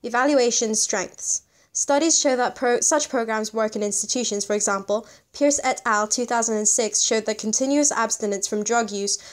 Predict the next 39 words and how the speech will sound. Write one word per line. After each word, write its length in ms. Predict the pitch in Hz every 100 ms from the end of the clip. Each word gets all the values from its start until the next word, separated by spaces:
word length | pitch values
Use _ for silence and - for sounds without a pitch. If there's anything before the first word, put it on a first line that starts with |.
| - 233
was 160 | 233
twice 320 | - 294 294
as 160 | 294 269
likely 320 | 254 247 226
for 240 | 226 226 220
a 60 |
group 360 | 214 233 190 -
that 180 | 220 220
had 220 | 233 214
the 80 | 214
chance 320 | - 226 208
to 80 | 220
win 160 | 208 202
prizes 440 | 254 247 240 202
and 120 | 202
get 140 | 208 196
rewards 500 | 202 226 196 196 - - -
as 160 | - 233
for 120 | 247
the 40 | 240
control 380 | 220 - 254
group 200 | 220 202
that 120 | 214 214
had 160 | 214
no 140 | 208 208
such 260 | 208 196
reward. 420 | 208 202 196 175 - _ - - - _
The 80 | 247
study 320 | - 269 277
was 160 | 330 330
carried 320 | - 277 262
out 320 | 214 185 -
with 100 | 233
participants 720 | - 240 254 254 - 226 208 -
on 180 | 214 202
a 120 | - _ _ - - - - _ - - -
methadone 460 | 262 277 294 262 240
treatment 360 | 269 254 208
program, 460 | 208 208 196 185